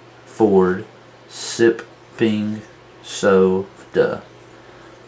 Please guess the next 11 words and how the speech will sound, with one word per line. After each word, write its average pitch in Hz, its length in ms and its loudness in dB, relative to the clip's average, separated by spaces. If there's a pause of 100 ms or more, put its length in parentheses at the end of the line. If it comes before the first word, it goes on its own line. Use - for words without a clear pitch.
(280)
Okay, - 380 -4
and 82 100 -4
then 90 160 -2
you'll 92 260 4
begin 101 320 0
to 95 60 4
mark 92 280 2
the 90 80 -8
stressed 95 560 2
and 95 100 0
unstressed. 101 720 -2